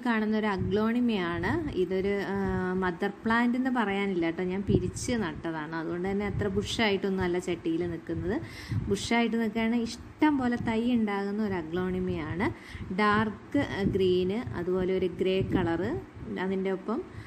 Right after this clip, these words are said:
അതിൻ്റെ നടുക്കൊക്കെ ആയിട്ട് ഒരു യെല്ലോ ഡോട്ടും വരുന്ന നല്ല ഭംഗിയാണ്. ഒത്തിരി തൈയൊക്കെ ആയിട്ട് കൂടി നിൽക്കുന്ന കാണാൻ നല്ല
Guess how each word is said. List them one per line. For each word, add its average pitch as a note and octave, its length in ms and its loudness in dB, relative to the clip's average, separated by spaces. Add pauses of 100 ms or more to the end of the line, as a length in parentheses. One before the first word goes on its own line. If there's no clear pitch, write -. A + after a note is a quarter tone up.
(180)
അതിൻ്റെ G#3 300 2
നടുക്കൊക്കെ G3+ 500 0 (140)
ആയിട്ട് F3+ 440 2 (320)
ഒരു F#3 140 2 (140)
യെല്ലോ G3 260 2 (180)
ഡോട്ടും F#3+ 460 0 (240)
വരുന്ന F3 260 -4 (500)
നല്ല B3+ 240 4
ഭംഗിയാണ്. A#3 600 4 (160)
ഒത്തിരി G#3 380 -4
തൈയൊക്കെ G#3 460 0
ആയിട്ട് F#3+ 240 0
കൂടി G3 240 2
നിൽക്കുന്ന F#3+ 300 -2 (180)
കാണാൻ F#3+ 320 -2 (440)
നല്ല G3+ 140 2